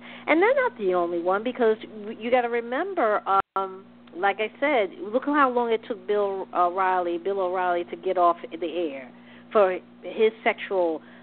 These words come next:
uh, misconduct, and for he paid all these women for sexual harassment.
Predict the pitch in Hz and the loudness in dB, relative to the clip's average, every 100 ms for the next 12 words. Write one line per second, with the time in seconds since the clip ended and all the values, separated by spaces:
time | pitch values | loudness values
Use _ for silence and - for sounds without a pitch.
0 | - 165 165 180 196 - - 196 170 175 | -6 0 0 0 -2 -4 -2 0 0 2
1 | 175 170 - - 202 190 180 175 - - | 4 2 -2 -4 0 0 -2 -6 -18 -8
2 | - 175 175 - - - 175 - 214 - | 2 2 2 -4 -18 -12 -12 -10 -10 -12
3 | - - 220 202 196 180 196 196 190 190 | -14 -2 2 4 4 4 4 2 -2 -6
4 | 185 185 180 170 170 - 202 - 190 175 | -4 -4 -2 -2 -2 -2 -4 -4 -4 -2
5 | 175 175 170 165 - 147 139 | -2 0 0 -2 -6 -14 -14